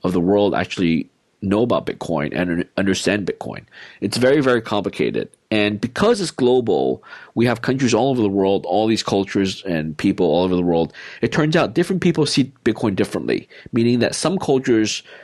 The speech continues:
value Bitcoin for its store value. Other people value for it, it being digital. Some cultures value for being a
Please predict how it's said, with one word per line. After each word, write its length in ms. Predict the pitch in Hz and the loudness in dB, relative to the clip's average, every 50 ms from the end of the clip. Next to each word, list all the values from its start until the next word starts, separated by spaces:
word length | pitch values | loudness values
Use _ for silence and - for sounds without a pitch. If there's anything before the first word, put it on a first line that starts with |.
| - - _ _ | -20 -20 _ _
value 500 | - 87 104 113 113 110 117 127 123 113 | -6 -2 0 0 2 2 2 2 2 2
Bitcoin 540 | 98 85 107 95 - - - 107 98 98 87 | 0 0 -2 -6 -6 -4 -2 -2 0 -2 -2
for 200 | - - 107 92 | -2 0 0 0
its 120 | 82 - - | 0 0 -2
store 320 | - - 123 113 107 92 | -2 2 2 2 2 2
value. 560 | 76 87 87 85 85 85 82 78 58 - - - _ - - - _ _ - | 0 0 0 0 0 -2 -2 -2 -4 -6 -8 -12 _ -20 -20 -20 _ _ 0
Other 160 | 139 151 151 | 2 2 2
people 200 | 147 147 139 127 | 2 0 0 0
value 400 | 110 104 117 95 98 107 107 107 | 0 0 0 0 2 0 0 0
for 240 | 98 - - 104 98 | -2 0 0 0 0
it, 140 | 80 - - | 0 -2 -2
it 160 | - 98 98 - | -2 -4 -2 0
being 280 | - 101 95 95 90 | 0 0 0 0 0
digital. 480 | 87 98 95 101 87 80 55 50 - - | 0 0 0 0 -2 -2 -2 -4 -6 -10
Some 240 | - - 120 120 113 | -6 -2 -2 -2 0
cultures 340 | - 113 107 - 117 95 | 0 -2 0 0 0 0
value 300 | - 101 90 92 98 92 | 0 0 0 2 0 0
for 140 | 87 - 92 | -2 -2 -4
being 340 | 82 85 95 90 90 87 - | -2 0 0 0 0 -2 -4
a 300 | - 82 85 87 85 - | -2 0 0 0 0 -2